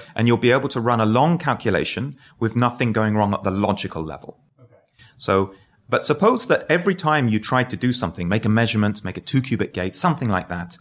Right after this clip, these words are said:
Speaker 1: um, you had a, let's say, a thirty percent chance of just wrecking it. That would be hopeless because you'd, it's like trying to fix a broken watch wearing boxing gloves or something, right? You're,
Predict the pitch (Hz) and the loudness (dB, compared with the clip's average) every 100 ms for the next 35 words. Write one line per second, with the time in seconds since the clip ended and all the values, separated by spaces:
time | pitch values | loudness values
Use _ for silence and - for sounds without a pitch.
0 | - - _ _ - 104 104 107 113 107 | -20 -20 _ _ -2 0 0 0 -2 0
1 | 113 98 98 - 104 90 87 85 - - | 0 2 0 -2 -4 -4 -4 -6 -10 -8
2 | 131 113 110 104 - 87 - 90 78 - | -4 -2 -4 -6 -6 -6 -4 -4 -4 -8
3 | - - - 78 - - - _ _ _ | -8 -8 -4 -6 -6 -16 -18 _ _ _
4 | _ - - _ _ _ - 196 175 156 | _ -20 -20 _ _ _ -2 0 2 2
5 | 123 139 - - - - - - 117 139 | 2 2 0 -4 -10 -8 -8 -4 -2 2
6 | 113 107 - - _ - 135 139 - - | 2 2 -4 -10 _ -2 4 4 2 -8
7 | - 156 170 - - 139 127 123 - 147 | -2 0 0 -4 -2 -2 -2 -6 -4 -4
8 | - - 113 135 127 110 120 - - 110 | -4 -4 0 0 2 0 0 -2 -2 2
9 | 101 92 104 - 82 80 - 82 85 85 | 2 0 -2 -4 -6 -8 -8 -6 -4 -2
10 | 82 90 120 127 127 | 0 0 2 2 2